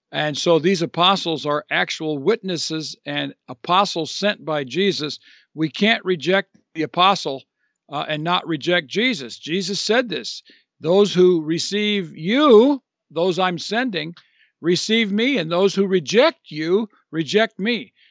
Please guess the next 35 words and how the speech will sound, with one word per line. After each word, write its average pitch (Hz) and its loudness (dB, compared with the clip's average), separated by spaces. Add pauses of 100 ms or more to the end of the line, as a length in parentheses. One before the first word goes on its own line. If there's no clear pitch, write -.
So 185 -2
I 208 4
think 240 -4
we 220 0
have 214 0
to 175 -2
listen 175 -2
very 196 0
carefully 185 -2
to 143 -6
the 135 -8
apostles. 135 -8
And 156 -4
on 147 -4
top 160 -2
of 135 -6
this, 214 2 (520)
you 143 -8
know, 170 -6 (140)
in, 156 -4
in 151 -2
the 143 -2
history 156 0
of 135 -2
the 123 -8
church, - -2 (640)
and 131 -6
especially 165 -2
for 143 -4
us 165 -2
who 139 -6
are 135 -4
Protestants, 180 -2 (480)
is 151 -2
Scripture 180 -2